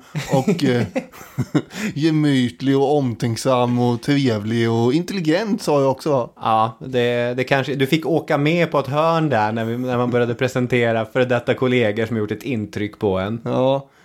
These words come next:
Speaker 1: ja, men, eh, tack detsamma. Det är väl på sin plats att kasta ur sig något sånt. Det är ett brett ämne du har, eh, levererat här.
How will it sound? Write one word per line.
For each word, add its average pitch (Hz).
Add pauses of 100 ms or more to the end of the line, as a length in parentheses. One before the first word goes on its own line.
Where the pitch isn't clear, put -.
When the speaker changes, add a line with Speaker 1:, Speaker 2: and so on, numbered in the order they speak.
(140)
Speaker 1:
ja, 135
men, 143
eh, 139
tack 147 (260)
detsamma. 127
Det 127
är 120
väl 117
på 120
sin 113
plats 110
att -
kasta 120
ur 113
sig 113
något 110
sånt. - (960)
Det 147
är 156
ett 151
brett 190
ämne 175 (120)
du 156
har, 147
eh, 135 (540)
levererat 139
här. 117